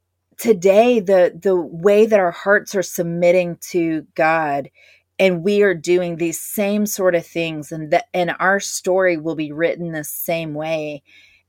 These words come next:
in the book of life, is absolutely humbling and exciting. And I feel like there is no better, like, we are in an exciting time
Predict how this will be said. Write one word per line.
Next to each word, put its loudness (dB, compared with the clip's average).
in -2
the 0
book -4
of -16
life, -2
is 0
absolutely 2
humbling 0
and -2
exciting. 0
And -4
I 2
feel 0
like 2
there 2
is -6
no 6
better, 0
like, -2
we -4
are 4
in -2
an -6
exciting -2
time -10